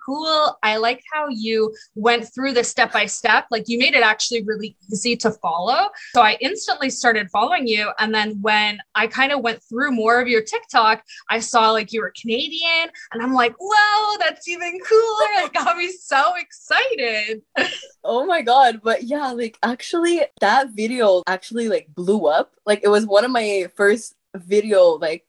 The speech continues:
Speaker 2: tutorial that actually, like, did really well on TikTok, and I was not expecting that at all. <laughs>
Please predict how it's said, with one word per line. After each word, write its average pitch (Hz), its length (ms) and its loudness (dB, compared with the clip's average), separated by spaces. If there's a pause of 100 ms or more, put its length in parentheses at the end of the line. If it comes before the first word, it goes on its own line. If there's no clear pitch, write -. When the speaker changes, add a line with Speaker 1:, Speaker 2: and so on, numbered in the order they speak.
(120)
Speaker 2:
tutorial 202 720 4
that 160 180 2
actually, 170 340 -2
like, 165 300 -6 (240)
did 202 240 2
really 220 360 4
well 185 240 6
on 165 80 -4
TikTok, 165 560 -4
and 190 80 -2
I 185 100 4
was 214 360 0
not 196 320 2
expecting 226 440 -4
that 190 120 6 (120)
at - 40 -6 (100)
all. 202 220 4 (440)
<laughs> 440 120 -4